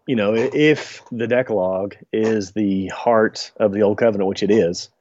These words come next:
uh, and it, but if it's the eternal moral law of God, which we don't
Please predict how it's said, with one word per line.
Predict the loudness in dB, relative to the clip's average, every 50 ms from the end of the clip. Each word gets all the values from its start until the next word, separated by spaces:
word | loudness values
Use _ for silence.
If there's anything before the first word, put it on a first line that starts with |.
| _ _ _ _ _ _ _ _ _
uh, | -8 -8 -8 -10 _ _ _ _ _ _ _ _ _ -4
and | -2 2
it, | 2 0 0 0
but | -2 0 2
if | 2 2 2 2
it's | -2 -4 -4 -6 -12 -12 -14 -16 _ _ _ _ _ _
the | -2 0 0 2 0 0
eternal | -2 -4 -2 0 2 2 2 2
moral | 2 2 2 2 2
law | 2 2 0
of | 0 2
God, | 2 2 2 0 -2
which | -4 -10 -8 -8
we | -6
don't | -4 -2 -4 -4 -6